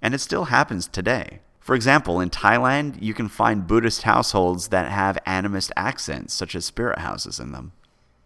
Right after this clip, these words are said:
Anyway, the point is that as it was far from the highly political and rigid centers of the religion,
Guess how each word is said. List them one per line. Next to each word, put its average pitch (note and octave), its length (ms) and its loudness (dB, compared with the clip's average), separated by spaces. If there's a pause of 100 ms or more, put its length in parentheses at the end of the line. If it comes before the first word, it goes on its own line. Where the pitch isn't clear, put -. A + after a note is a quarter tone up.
(240)
Anyway, F#2 240 0
the F2 100 -2
point E3 340 2
is G#2+ 280 0
that F#2+ 240 -2
as E3 240 6
it F3+ 100 0
was B2+ 220 0
far C3 420 10
from A#2 200 -2
the G2+ 80 0
highly A#2+ 500 0
political G2+ 680 -2
and E2+ 240 -8
rigid G#2+ 320 -2
centers F#2+ 540 -2
of E2 180 -8
the D#2 60 -8
religion, D#2+ 520 -4